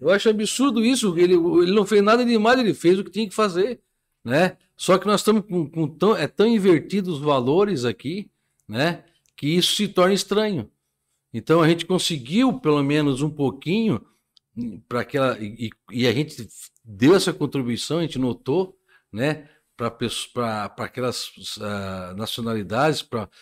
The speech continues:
tor-, fiquei amigo de vários africanos lá que, ah, faziam segurança, usavam um cinto, levavam pra casa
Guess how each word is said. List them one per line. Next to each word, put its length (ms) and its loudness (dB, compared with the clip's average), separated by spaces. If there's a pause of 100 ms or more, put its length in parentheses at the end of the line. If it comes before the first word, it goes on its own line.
(500)
tor-, 260 -2 (420)
fiquei 300 -4
amigo 360 2
de 120 -2
vários 400 2
africanos 720 -4
lá 360 -4 (440)
que, 480 -4 (280)
ah, 680 -2
faziam 580 0
segurança, 800 0
usavam 500 2
um 60 0
cinto, 720 -4 (260)
levavam 680 2
pra 200 0
casa 640 0